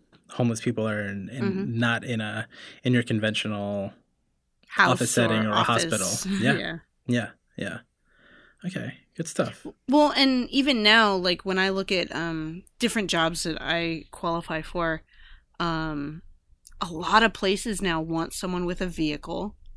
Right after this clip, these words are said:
Speaker 2: and that is willing to drive to the client. Um,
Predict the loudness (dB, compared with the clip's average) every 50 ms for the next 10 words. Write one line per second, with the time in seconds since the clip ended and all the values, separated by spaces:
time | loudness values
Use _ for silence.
0 | -16 -16 -6 -2 -2 0 0 -2 -4 -8 -10 -14 _ _ -8 -6 -4 -4 -4 -4
1 | -2 0 2 2 2 2 0 0 0 -2 -2 0 0 -2 -2 -2 -4 -6 -8 -8
2 | -6 -6 -4 -4 -4 -4 -6 -6 -4 -4 -4 -4 -6 -6 -8 -10 -14 -20 -20 -18
3 | -16 -14 -14 -14 -14 -14 -16 -16 -12 -8 -8 -6 -6 -6 -6 -8 -8 -8 -10 -12
4 | -14